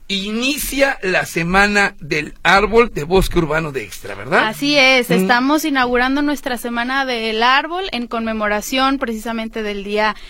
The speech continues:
Speaker 2: eh, del Árbol. Nosotros lo hacemos una semana porque precisamente los árboles son nuestro, pues, el corazón de nuestra asociación. Bosque Urbano de Extra trabajamos para la reforestación de nuestra zona metropolitana de Guadalajara.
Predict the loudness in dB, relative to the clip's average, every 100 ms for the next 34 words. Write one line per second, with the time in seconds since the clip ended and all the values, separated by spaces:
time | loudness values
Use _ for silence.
0 | -18 -6 0 0 2 4 6 6 4 2
1 | 0 -2 -8 0 2 4 4 4 2 2
2 | 0 0 0 0 0 0 2 2 2 -2
3 | 0 0 0 -2 -2 0 2 2 2 0
4 | 2 2 2 0 0 0 2 2 0 0
5 | 2 4 2 2 2 4 2 2 0 0
6 | -2 -2 -4 -8 -8 -8 -4 2 2 2
7 | 0 0 0 2 2 2 0 0 -2 0
8 | 0 0 0 -2 -2 2 4 2 0 -14
9 | -2 0 2 2 0 0 -2 0 2 4
10 | 4 2 0 -2 0 0 0 0 -4 -4
11 | -4 -2 -2 0 0 2 2 2 2 2
12 | 2